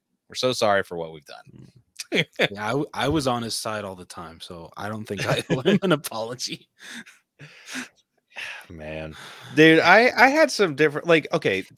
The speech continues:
Speaker 3: it, d-, I definitely do feel like the slow motion was overused, but there were a couple shots where I do feel like it was freaking bitching.
Speaker 1: Go ahead and name those shots, please.
Speaker 3: All right, the first
Speaker 1: <laughs>
Speaker 3: one was when, uh,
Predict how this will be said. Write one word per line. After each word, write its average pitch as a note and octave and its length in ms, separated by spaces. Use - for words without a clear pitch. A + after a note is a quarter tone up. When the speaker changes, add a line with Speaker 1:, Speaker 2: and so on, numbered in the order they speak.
Speaker 3:
it, D#3+ 240
d-, D#3 360
I E3+ 220
definitely D3+ 480
do B2 180
feel A#2+ 300
like A2+ 180
the G#2 100
slow G#2+ 240
motion G#2+ 380
was G2 140
overused, F#2 720
but B2+ 160
there F#3 140
were F3+ 160
a C3+ 60
couple B2 420
shots B2+ 340
where A2+ 140
I G#2 80
do G#2+ 160
feel G#2 260
like F#2+ 220
it F#2+ 80
was F2+ 240
freaking F2 380
bitching. D#2 480
Speaker 1:
Go G#2+ 120
ahead G2 180
and F#2 60
name F#2 180
those F2+ 180
shots, F2+ 280
please. G2 440
Speaker 3:
All B2 80
right, A2+ 160
the A#2 80
first F3 420
Speaker 1:
<laughs> - 40
Speaker 3:
one G3+ 260
was D3+ 360
when, C#3 480
uh, G#2 580